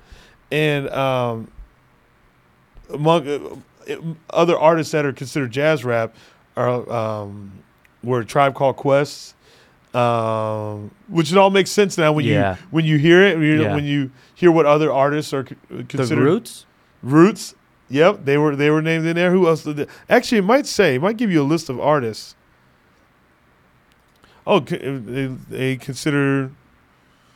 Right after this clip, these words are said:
Speaker 1: Kendrick a little bit of jazz rap.
Speaker 2: De
Speaker 1: De
Speaker 2: La
Speaker 1: La Soul,
Speaker 2: Soul,
Speaker 1: yep.
Speaker 2: Diggable Planets.
Speaker 1: Jungle
Speaker 2: Yeah,
Speaker 1: Brothers.
Speaker 2: yeah.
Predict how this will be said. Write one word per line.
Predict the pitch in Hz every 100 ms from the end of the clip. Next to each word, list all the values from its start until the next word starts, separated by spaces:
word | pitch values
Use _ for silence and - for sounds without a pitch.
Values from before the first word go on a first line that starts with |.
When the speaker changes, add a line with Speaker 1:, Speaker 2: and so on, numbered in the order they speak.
| _ _ -
Speaker 1:
Kendrick | 196 233 165
a | 131
little | 131
bit | 123
of | 123
jazz | 113 117 113
rap. | 117 107 101
Speaker 2:
De | 127
Speaker 1:
De | 117
Speaker 2:
La | 107
Speaker 1:
La |
Soul, | 143 - 135 123 123 127
Speaker 2:
Soul, |
Speaker 1:
yep. | 135 160 226
Speaker 2:
Diggable | 107 101
Planets. | - 123 120 120 120
Speaker 1:
Jungle | 120 165 180
Speaker 2:
Yeah, | 170
Speaker 1:
Brothers. | 185 190 196 208 117
Speaker 2:
yeah. | 104 98